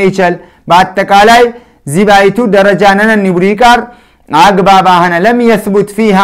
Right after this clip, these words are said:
عن النبي صلى الله عليه وسلم تنبي يس-، يصدقنا يرقاقتاهن ولا عن أصحابه شيء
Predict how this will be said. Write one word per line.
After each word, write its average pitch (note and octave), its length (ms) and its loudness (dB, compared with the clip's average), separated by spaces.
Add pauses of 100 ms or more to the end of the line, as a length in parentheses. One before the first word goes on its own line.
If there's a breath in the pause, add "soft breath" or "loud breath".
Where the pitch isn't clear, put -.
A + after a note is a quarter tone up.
عن F#3 160 -2
النبي F#3+ 240 -4
صلى F3+ 140 -4
الله F3+ 140 -6
عليه G#3+ 40 0
وسلم A#3+ 200 0 (380 loud breath)
تنبي F#3+ 400 0 (120)
يس-، G3 200 -4 (240)
يصدقنا G3 680 -2 (100)
يرقاقتاهن F3 1000 0 (480 soft breath)
ولا A#3 360 2 (100)
عن A3 120 0
أصحابه F#3+ 600 -2 (200)
شيء G#3 280 0